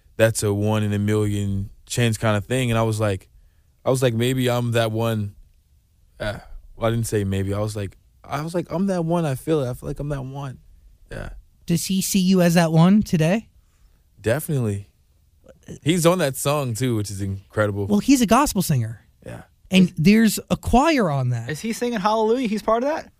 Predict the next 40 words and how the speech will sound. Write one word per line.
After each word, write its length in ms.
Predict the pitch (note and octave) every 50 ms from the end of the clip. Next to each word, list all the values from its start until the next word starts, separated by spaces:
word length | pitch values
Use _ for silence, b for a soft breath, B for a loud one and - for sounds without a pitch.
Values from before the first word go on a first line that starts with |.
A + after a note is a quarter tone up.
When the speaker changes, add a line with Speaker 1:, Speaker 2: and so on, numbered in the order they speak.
| _ _ _ _ _ _
Speaker 1:
He's 260 | A#2 A#2+ G#2+ A#2+ C3+
like, 120 | C#3 C3+ - _
"Hallelujah." 680 | - D#3 E3+ F3+ F#3 F#3 F#3 F3+ F3 D#3 D#3 D3+ C#3 A#2
And 140 | A#2 B2+ C#3
he's 160 | C#3 C#3 B2+
on 120 | C3+ B2+ B2
the 100 | A2+ G2
other 180 | A#2 A#2+ A#2+
part, 220 | A2 A#2 A2+ G#2+ G#2+
was 120 | G#2+ G2+
like, 140 | G#2 G#2 G#2+ - _ -
"I 80 | C3+
treat 360 | C#3 - - - G3 F#3+ E3+
you 60 | - E3
like 260 | D#3 D3+ D3+ C#3+ -
you're 100 | E3+ E3
dead," 420 | D#3 F#3 F#3+ F#3+ F#3 F3+ F3 D#3
like, 180 | C3+ C3+ B2 A#2+
at 80 | G#2+
the 160 | G2 G#2 G2 - - -
very 340 | G#2+ A2 A2 A2 G#2+ G#2 G2+
end. 240 | G#2 G#2+ A#2 B2+ B2+ - _ _ _ _ _ _ -
Like, 160 | - G#2 G2 -
when 60 | G#2+
the, 180 | G#2 G#2 A2 F#2+ F#2
the 80 | G2+
cook 260 | G2+ - - A#2+ F2+
comes 220 | - - A2+ A2 G#2
back 240 | G#2 G2+ G2 - G#2+
around, 220 | G#2 G#2 G#2+ A2
you 60 | G#2+
gotta 160 | G#2 G2+ G2
listen. 360 | F#2 F2+ F2+ E2+ - F2+ F2+ F#2 _ _ _ _
You 80 | - A2
gotta 140 | G#2+ F#2 -
listen. 400 | A#1+ - - - - - - _ _ _ _ b b b b b _ -
Speaker 2:
That 220 | C#3+ G3+ A3 A3
gives 180 | - C4 A3+ A#3+
me 100 | C#4 A#3
goosebumps. 760 | D3+ C3 E3 G3+ G3 - - A#2 G2 F2+ - - - -